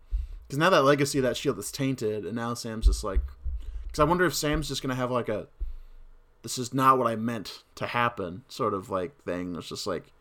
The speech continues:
I didn't wanna, you know, I didn't want the shield because of, you know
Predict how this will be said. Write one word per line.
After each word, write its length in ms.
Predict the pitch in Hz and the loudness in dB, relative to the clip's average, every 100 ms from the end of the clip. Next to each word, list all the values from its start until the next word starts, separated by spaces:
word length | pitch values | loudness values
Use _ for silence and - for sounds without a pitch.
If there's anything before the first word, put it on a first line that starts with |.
| _ _ _ _ _ _ _ - | _ _ _ _ _ _ _ 4
I 80 | 131 | 8
didn't 220 | 143 135 | 8 8
wanna, 260 | 135 131 | 8 8
you 120 | 120 123 | 6 4
know, 340 | 120 113 104 - _ _ _ _ _ _ _ - | 4 2 0 -6 _ _ _ _ _ _ _ 4
I 120 | 156 | 6
didn't 140 | 175 | 6
want 180 | 156 151 | 4 4
the 80 | 123 | 4
shield 480 | 139 147 147 151 135 | 2 2 4 4 4
because 420 | 131 135 120 113 | 0 2 2 0
of, 160 | 120 113 | -4 -4
you 60 | |
know 400 | 117 110 107 95 | -2 -2 -2 -6